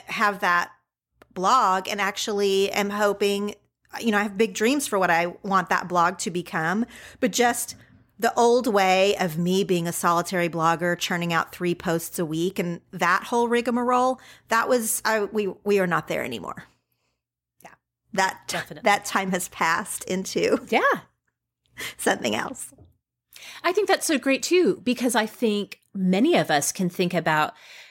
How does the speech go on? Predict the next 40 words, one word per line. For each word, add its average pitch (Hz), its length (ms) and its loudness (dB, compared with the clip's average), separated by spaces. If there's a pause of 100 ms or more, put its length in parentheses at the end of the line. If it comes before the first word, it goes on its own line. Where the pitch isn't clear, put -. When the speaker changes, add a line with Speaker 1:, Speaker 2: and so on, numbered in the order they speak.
(180)
Speaker 2:
returning 196 600 4
to 202 140 0
something 180 380 2
that 175 140 2
we 180 100 2
did 175 180 2
in 185 80 2
the 165 100 2
past. - 760 -2 (440)
A-, - 220 -8
and 190 140 2
I 175 60 2
mean, 180 120 2
the 175 80 0
possibilities 170 680 2
are 156 60 -2
endless 202 320 2
here 135 260 0
in 160 160 -4
terms 160 280 -6
of 156 100 -6
what 151 140 0
this 160 160 -2
could 165 220 -8
look 240 200 0
like, 139 240 0 (240)
but 226 120 0
returning 226 360 2
to 330 100 0
something 220 360 2
that 185 120 2
you 180 100 0
did 170 180 0
in 233 80 4
the 156 100 2
past, 139 400 -2
but 190 140 0
then 180 240 2
suddenly 175 600 0
it, 190 200 -2